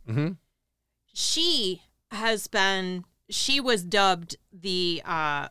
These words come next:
Speaker 2: family historian.
Speaker 1: Yeah.
Speaker 2: So as soon as she became a part of this, she documented everything with photo, with camera. She made scrapbooks.
Speaker 1: Yeah.
Speaker 2: She's got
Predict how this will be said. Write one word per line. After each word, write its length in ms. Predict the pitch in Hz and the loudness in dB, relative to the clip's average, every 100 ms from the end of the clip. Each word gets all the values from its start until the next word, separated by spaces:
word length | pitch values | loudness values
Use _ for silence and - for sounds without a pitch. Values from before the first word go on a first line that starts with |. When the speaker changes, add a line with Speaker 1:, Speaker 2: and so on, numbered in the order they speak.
| - | -12
Speaker 2:
family 520 | - 226 214 208 180 | -2 0 0 0 -2
historian. 680 | 202 - - 190 175 131 131 | -2 -4 -2 0 0 -2 -2
Speaker 1:
Yeah. 260 | 143 165 - | 2 4 4
Speaker 2:
So 220 | - 220 | 2 0
as 120 | 202 - | 0 -2
soon 360 | - 339 370 302 | -4 -2 0 0
as 140 | 220 | 0
she 440 | - - 269 277 | 0 0 2 2
became 720 | 226 226 196 220 214 190 185 - - | 0 -2 -4 -2 0 0 -4 -10 -10
a 120 | 170 | -10
part 300 | - - 226 | -4 0 2
of 140 | 170 147 | 0 -2
this, 480 | 139 - - - - _ _ _ | -8 -6 -8 -8 -10 _ _ _
she 380 | - - 233 226 | -6 -2 0 0
documented 680 | 185 208 208 208 190 180 180 | 4 2 2 0 -2 -2 2
everything 540 | 170 180 180 190 175 156 | 0 0 -4 -6 -6 -6
with 100 | 147 | -10
photo, 640 | - 202 202 185 175 170 | 2 4 4 4 2 0
with 280 | 165 151 - | -4 -8 -6
camera. 640 | 220 208 208 202 190 185 | 0 2 4 4 6 4
She 260 | - - 190 | 2 0 0
made 260 | 185 160 - | 0 -2 -4
scrapbooks. 1120 | - 226 202 190 202 180 180 - - - 156 | 2 4 4 4 4 4 2 -4 -6 -2 4
Speaker 1:
Yeah. 140 | 170 | 4
Speaker 2:
She's 160 | 180 - | 4 0
got 400 | 190 165 151 | 4 6 4